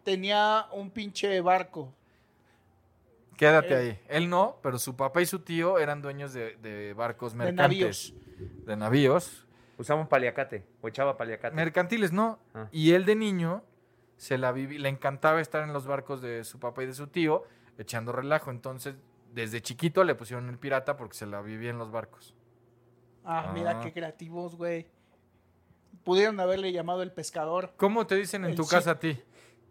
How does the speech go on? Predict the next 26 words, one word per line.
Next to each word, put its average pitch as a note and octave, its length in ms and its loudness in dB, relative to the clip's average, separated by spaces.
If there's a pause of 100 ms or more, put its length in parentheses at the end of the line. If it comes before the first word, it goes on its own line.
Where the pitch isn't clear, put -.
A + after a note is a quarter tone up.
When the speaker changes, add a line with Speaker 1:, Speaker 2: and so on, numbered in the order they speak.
(300)
Speaker 1:
este, D#3 720 -6 (240)
ah, D#3 180 0
no E3 140 -6
te E3 80 -6
pases D#3+ 320 -4
de D3 80 -12
verga. G#3+ 240 -6
Speaker 2:
¿Cómo F3+ 240 -4
te G#3 100 2
dicen? G#3+ 340 4
Speaker 1:
<laughs> B4 200 12
Negro. F#4+ 420 2 (500)
O F3+ 120 2
sea, D#3+ 220 12
Speaker 2:
Ah, G3+ 80 10
qué F3+ 120 4
creativos, G3+ 640 4
güey. A#3 320 8 (280)
Speaker 1:
<laughs> C4 200 -10
Speaker 2:
Pues, F3 180 -6
co-, A#3+ 180 4 (220)
güey, C#4 240 8
así A3 220 4
son C#4+ 180 0
los A3+ 140 2
apodos. A#3+ 640 2